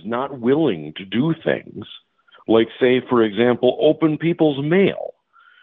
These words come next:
unauthorized and just start looking at it to try and determine whether they were sufficiently enthusiastic about the revolution. Whereas someone like Peter Timothy and his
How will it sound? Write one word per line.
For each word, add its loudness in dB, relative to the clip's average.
unauthorized 0
and -8
just -4
start 2
looking -2
at -6
it -8
to -8
try 2
and 2
determine 0
whether -6
they -8
were -18
sufficiently -6
enthusiastic -4
about 0
the 0
revolution. -2
Whereas 4
someone 2
like -2
Peter -4
Timothy -2
and -8
his -8